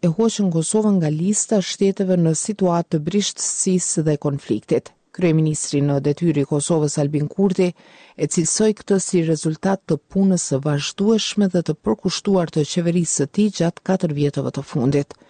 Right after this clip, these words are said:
Ekspertët nuk janë dakord me këtë narrativ. Ata theksojnë se në disa raste vetë autoritetet kanë rritur pasigurinë dhe kanë tensionuar klimën e brendshme, me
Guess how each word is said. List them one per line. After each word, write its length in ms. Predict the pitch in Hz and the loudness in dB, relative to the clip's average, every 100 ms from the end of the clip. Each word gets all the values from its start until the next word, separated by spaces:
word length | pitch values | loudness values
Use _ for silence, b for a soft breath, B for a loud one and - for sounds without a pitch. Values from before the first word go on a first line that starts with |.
| B B B 214 | B B B -4
Ekspertët 720 | 185 - 170 151 156 190 - - | -2 -2 0 0 0 -2 -2 0
nuk 320 | 165 202 - | 2 2 0
janë 240 | 196 175 175 | 0 2 2
dakord 460 | 196 - 156 156 156 | 0 0 -2 -2 -2
me 140 | 151 147 - - | 0 0 -2 -10
këtë 200 | - 170 143 | -2 0 0
narrativ. 600 | 131 143 143 156 131 - B B B - | -2 -6 -4 -2 -2 -4 B B B -4
Ata 220 | 165 190 | -2 0
theksojnë 480 | 170 175 - 175 165 | 0 -4 0 0 0
se 200 | - 160 156 | 0 0 0
në 240 | 156 143 | 0 0
disa 320 | 147 180 - 131 | 0 0 0 -2
raste 460 | 135 151 - - 208 | -2 -2 -2 0 -2
vetë 320 | 160 190 185 151 | 0 -2 0 -2
autoritetet 760 | 139 147 143 156 156 190 - | -2 -4 -2 0 0 0 -2
kanë 440 | - 160 160 - 151 | 0 2 2 0 2
rritur 340 | 208 190 143 | 2 0 -2
pasigurinë 720 | 151 147 - 147 147 180 185 | -4 -6 -6 -2 2 2 2
dhe 80 | 156 | 2
kanë 240 | 160 151 - | 0 -2 0
tensionuar 580 | 202 - 175 160 165 160 | -2 0 0 2 2 0
klimën 460 | - 175 160 147 | -2 -2 2 2
e 20 | 135 | 0
brendshme, 600 | - - 147 - 160 147 b b b - | -2 -2 -2 -2 0 -2 b b b 0
me 180 | 175 | 2